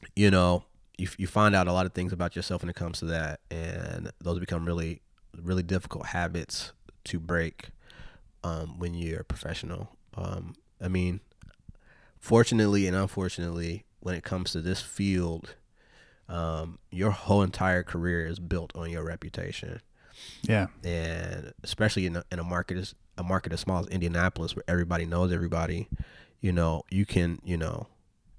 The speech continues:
Speaker 1: just like what we were talking about earlier, you know what I mean? Like, you can get a job or not get a job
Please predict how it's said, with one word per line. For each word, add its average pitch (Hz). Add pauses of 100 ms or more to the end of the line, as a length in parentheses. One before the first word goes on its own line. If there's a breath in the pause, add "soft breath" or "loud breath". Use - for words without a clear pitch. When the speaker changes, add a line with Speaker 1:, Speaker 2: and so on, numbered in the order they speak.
Speaker 1:
just 101
like 110
what 95
we 92
were 92
talking 92
about 85
earlier, 87 (280)
you 104
know 101
what 98
I 95
mean? 95
Like, 87 (220 loud breath)
you -
can 113
get 101
a 98
job 98
or 90
not 98
get 92
a 87
job 87